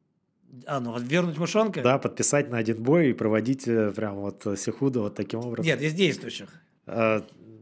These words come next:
Speaker 2: ну, из действующих, э, сложно сказать. Можно титульный бой ему дать, там, допустим, против Омелли.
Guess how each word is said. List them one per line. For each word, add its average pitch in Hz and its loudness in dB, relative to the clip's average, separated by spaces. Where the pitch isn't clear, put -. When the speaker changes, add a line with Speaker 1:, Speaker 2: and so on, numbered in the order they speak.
Speaker 2:
ну, 131 -6
из 117 -2
действующих, 139 0
э, 101 -4
сложно 135 -2
сказать. 110 0
Можно 175 2
титульный 175 2
бой 139 4
ему 117 0
дать, 113 2
там, 95 -6
допустим, 107 -8
против - -10
Омелли. 101 -4